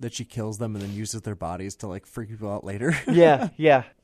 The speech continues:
Speaker 2: Uh, she breaks into the office with a wood board 'cause she can't get the key to the office.
Speaker 1: Yeah, they're camp counselors, but they don't have the key to the office.
Speaker 2: I assume Steve has the key.
Speaker 1: Ah, true. Which, this motherfucker has been gone all day.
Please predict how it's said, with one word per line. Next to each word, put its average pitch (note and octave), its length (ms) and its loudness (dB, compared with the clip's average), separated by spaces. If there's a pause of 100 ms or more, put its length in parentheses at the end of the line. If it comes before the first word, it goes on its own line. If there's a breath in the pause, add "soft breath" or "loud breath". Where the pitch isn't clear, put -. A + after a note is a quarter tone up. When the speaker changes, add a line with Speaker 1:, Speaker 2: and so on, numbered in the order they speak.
Speaker 2:
Uh, A#1 220 -12
she - 180 -16
breaks A#2 300 -6
into B2 160 -8
the A#2 140 -4
office D#3+ 500 -2
with A#2+ 180 -10
a A2+ 60 -6
wood A#2+ 260 -6
board A#2+ 300 -2
'cause B2 100 -12
she - 100 -16
can't A#2 160 -8
get G#2 120 -8
the - 60 -20
key A3 180 -6
to F#3+ 60 -4
the A#2 120 -2
office. A2 480 -8
Speaker 1:
Yeah, B3 260 0
they're D#3+ 200 0
camp F3+ 320 -2
counselors, D#3+ 420 0
but C3 120 -8
they C3 60 0
don't C3 100 -2
have C3 80 -4
the A2+ 40 -10
key C3 220 -6
to B2 60 -2
the A2 100 -4
office. A2 420 -6
Speaker 2:
I C#3 60 2
assume D3 320 -2
Steve B2+ 260 -8
has A#2 200 -4
the A2 80 -16
key. G#2 340 -12
Speaker 1:
Ah, D#2+ 180 -14 (160)
true. - 200 -20 (280)
Which, - 340 -10 (120)
this E3+ 160 0
motherfucker F#3 580 2
has C3+ 140 -2
been B2+ 160 -4
gone B2+ 240 -2
all B2 260 -4
day. E2+ 320 -6